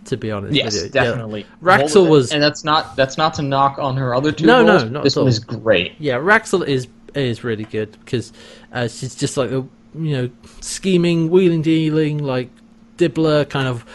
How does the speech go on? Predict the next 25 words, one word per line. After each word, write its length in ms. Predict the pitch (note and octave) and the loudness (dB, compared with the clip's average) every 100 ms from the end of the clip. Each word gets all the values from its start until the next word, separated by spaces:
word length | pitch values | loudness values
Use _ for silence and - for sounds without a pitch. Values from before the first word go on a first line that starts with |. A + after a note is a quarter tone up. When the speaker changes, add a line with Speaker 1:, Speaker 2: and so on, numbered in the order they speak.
| - - | -12 0
Speaker 1:
"Oh, 220 | G#3+ F3 | 4 4
you 180 | G#3+ A3 | 2 0
know, 160 | G3 | 0
mate, 280 | D#3+ F#3+ G3 | 0 -2 -2
you 100 | G3+ | -2
know, 260 | F#3+ F3 F#3+ | -2 -2 -2
I 20 | |
got 120 | F#3 | -4
a 20 | F3+ | -4
bit 160 | F#3+ | -4
of 60 | D#3 | -4
this, 240 | G3+ G3 F#3+ | -4 -6 -6
uh, 280 | G3 F3+ F3 | -4 -4 -6
not 340 | F#3 E3+ - - - - - - - - | -8 -8 -10 -14 -20 -20 -20 -18 -10 2
sure." 240 | D#3+ D#3 - - - - | 4 4 0 -16 -8 0
And 160 | F#3 | 2
it's 180 | E3+ - | 2 0
just 200 | E3+ - | -4 -2
a 40 | B2+ | -8
gr-, 220 | A#2 B2+ | -8 -10
it's 280 | - D3+ C3+ | -4 -4 -4
a 60 | |
great 280 | C3 D#3+ D3+ | 0 2 0
character, 580 | - B2 A#2+ - A#2+ A2 | 0 -2 -2 -4 -6 -6
and 240 | B2+ B2 | -6 -8